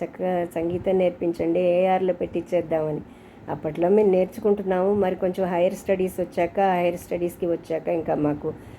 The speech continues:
కంటిన్యూ చేయడం జరగలేదండి. తర్వాత ఏదో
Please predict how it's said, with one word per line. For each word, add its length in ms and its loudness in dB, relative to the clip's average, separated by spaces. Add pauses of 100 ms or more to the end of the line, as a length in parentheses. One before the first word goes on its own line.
(180)
కంటిన్యూ 420 4
చేయడం 400 -2
జరగలేదండి. 840 0 (1700)
తర్వాత 440 -2
ఏదో 580 2